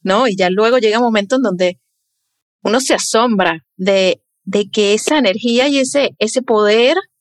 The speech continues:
habita en nosotros y que no, no tenemos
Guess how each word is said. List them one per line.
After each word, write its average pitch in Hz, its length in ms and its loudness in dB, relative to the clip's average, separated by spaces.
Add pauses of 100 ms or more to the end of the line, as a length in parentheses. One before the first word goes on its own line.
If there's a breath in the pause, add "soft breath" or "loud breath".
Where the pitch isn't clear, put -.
(480)
habita 220 460 0
en 226 60 0
nosotros - 840 -4 (400)
y 220 140 -4
que 220 140 -2
no, 214 600 0 (120)
no 233 200 0
tenemos 254 1040 -2